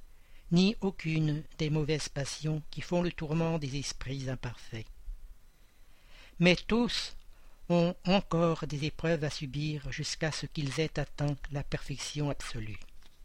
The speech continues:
Comme esprit,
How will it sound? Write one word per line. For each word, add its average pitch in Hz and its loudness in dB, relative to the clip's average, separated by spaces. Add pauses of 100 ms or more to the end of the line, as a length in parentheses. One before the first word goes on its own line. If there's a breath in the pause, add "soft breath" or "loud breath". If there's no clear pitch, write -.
(2250 soft breath)
Comme 170 8
esprit, 143 0